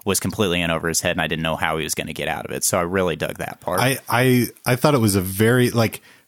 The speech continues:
Speaker 2: the coverage might have been a little tight for my taste, but I thought it was executed really well. The,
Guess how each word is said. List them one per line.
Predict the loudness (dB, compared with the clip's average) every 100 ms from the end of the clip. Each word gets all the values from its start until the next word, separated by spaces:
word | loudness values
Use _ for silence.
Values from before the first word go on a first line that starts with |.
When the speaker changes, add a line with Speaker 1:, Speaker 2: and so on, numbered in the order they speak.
| -14
Speaker 2:
the | -4
coverage | 0 2 4
might | 4
have | 4
been | 4
a | 4
little | 2
tight | 0 -2 -4
for | 0 2
my | 2
taste, | 2 2 0 0
but | -2 -2 -16 -10
I | 0
thought | 4 6
it |
was | 6
executed | 4 2 4 4
really | 6 4 4
well. | 4 4 4
The, | 4 6 4